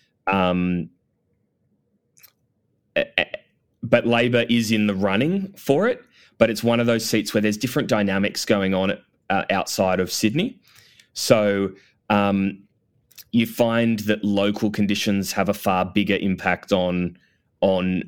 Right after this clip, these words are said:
the swing. You can't really rely on general movements and, um, you know, general swings that may be happening across a,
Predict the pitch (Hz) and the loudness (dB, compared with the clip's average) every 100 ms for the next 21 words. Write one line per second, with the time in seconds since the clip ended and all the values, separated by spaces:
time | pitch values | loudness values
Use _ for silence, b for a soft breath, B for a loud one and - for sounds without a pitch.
0 | - 98 - 110 98 95 92 90 - - | -6 -6 -2 0 0 0 -2 -4 -4 -2
1 | 95 92 90 90 87 90 92 90 90 85 | -2 -2 0 0 0 0 0 -2 -4 -6
2 | b b - 104 104 95 92 92 92 90 | b b -10 -2 0 0 0 0 -2 -2
3 | 82 _ - 95 95 92 104 95 - - | -6 _ -2 0 0 0 -2 -2 -6 -4
4 | 90 87 85 b b - 90 87 95 90 | -4 -4 -8 b b -8 -4 -2 0 0
5 | 87 - 95 95 90 - 95 90 90 80 | -2 -2 -2 -2 -4 -4 -4 -4 -4 -6
6 | 92 87 90 92 90 95 87 87 92 90 | -8 -6 -6 -8 -8 -6 -6 -6 -4 -4
7 | 95 90 | -4 -4